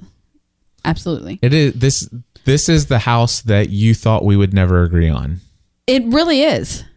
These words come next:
Speaker 2: But we have agreed on it, and, and we're both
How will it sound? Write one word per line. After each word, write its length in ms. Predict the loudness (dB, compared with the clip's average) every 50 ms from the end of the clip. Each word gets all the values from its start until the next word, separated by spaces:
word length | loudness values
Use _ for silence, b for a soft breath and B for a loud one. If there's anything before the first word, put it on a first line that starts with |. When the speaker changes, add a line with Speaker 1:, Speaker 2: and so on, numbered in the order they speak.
| _ _ -8
Speaker 2:
But 340 | -2 0 2 2 2 0 0
we 260 | 0 2 2 4 4
have 180 | 4 2 2 2
agreed 300 | 0 0 0 0 0 0
on 140 | 0 -2
it, 60 | 0 0
and, 200 | 0 0 0 0 0
and 160 | 0 0 2
we're 120 | 2 2 0
both 440 | 2 2 2 2 2 0 -2 -4